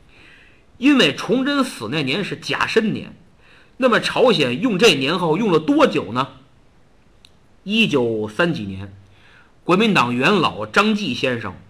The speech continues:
出访朝鲜，当时朝鲜已经沦为日本的殖民地啊。官方文件用日本天皇的年号，但是他惊奇地发现，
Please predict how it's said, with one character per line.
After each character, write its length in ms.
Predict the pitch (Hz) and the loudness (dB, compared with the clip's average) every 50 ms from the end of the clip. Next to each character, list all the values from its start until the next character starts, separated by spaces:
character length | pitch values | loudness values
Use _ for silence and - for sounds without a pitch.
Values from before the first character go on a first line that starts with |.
| _ _ | _ _
出 320 | - - - 190 190 180 | -14 -8 -4 -2 0 0
访 340 | 170 - 107 101 104 104 104 | 0 -2 -4 -6 -6 -10 -12
朝 460 | - - - 120 139 175 190 185 180 | -12 -6 -2 0 0 0 0 -2 -4
鲜， 260 | 165 - 95 - - - _ _ _ _ _ - - - - _ _ _ _ | -6 -8 -10 -12 -14 -20 _ _ _ _ _ -20 -20 -20 -20 _ _ _ _
当 260 | - 269 277 285 294 247 | 4 6 6 6 4 0
时 300 | - - 180 208 214 208 | 2 4 6 6 6 4
朝 320 | 208 - 151 160 202 180 | 2 0 0 2 2 2
鲜 240 | - 147 143 156 143 | 2 2 0 0 -2
已 80 | 120 | -2
经 200 | 107 135 156 175 | -2 -2 -2 0
沦 280 | 160 151 147 175 190 165 | 0 0 -2 -2 0 0
为 160 | 156 170 180 | 2 2 2
日 220 | - 269 277 226 165 | 2 2 2 2 2
本 200 | 135 120 107 104 | 2 0 -4 -6
的 140 | 110 113 | -8 -8
殖 160 | 104 196 190 196 | 0 2 4 4
民 180 | 214 233 254 | 4 2 2
地 220 | 247 214 - - - - - _ _ _ | 0 -4 -8 -12 -20 -20 -20 _ _ _
啊。 200 | - 101 - - - - - - - - - - - - | -18 -18 -18 -20 -20 -20 -20 -20 -20 -20 -20 -20 -20 -2
官 340 | - 320 320 320 320 302 247 | 2 4 6 6 6 4 6
方 220 | 247 247 247 247 | 6 4 4 4
文 200 | 196 175 175 208 | 4 2 2 2
件 340 | 202 196 151 104 - - - - | 2 0 0 -2 -6 -12 -20 -16
用 340 | - 160 185 170 151 143 143 | -6 -2 -2 0 0 -2 -4
日 240 | 143 196 220 190 170 | -2 0 2 2 2
本 300 | 143 - 120 113 113 107 | 2 2 -4 -4 -6 -10
天 300 | - - 175 175 175 170 | -6 -2 -2 0 0 -2
皇 180 | 151 131 147 156 | -2 -2 -2 -2
的 80 | 135 | -2
年 180 | 123 120 135 147 | -2 -2 -4 -2
号， 280 | 143 131 - - - - - - - - _ _ _ | -4 -6 -8 -8 -20 -20 -20 -20 -20 -20 _ _ _
但 240 | - 240 165 143 135 | 2 2 4 4 0
是 120 | 123 135 | -2 -4
他 120 | - 151 156 | -4 -4 -6
惊 380 | 156 - - 349 359 349 262 | -6 -4 -2 0 2 2 2
奇 180 | - - 160 147 | 2 2 -2 -2
地 120 | 139 131 | -4 -2
发 200 | - 147 127 127 | 2 2 2 2
现， 240 | 117 120 107 95 | 0 -4 -10 -10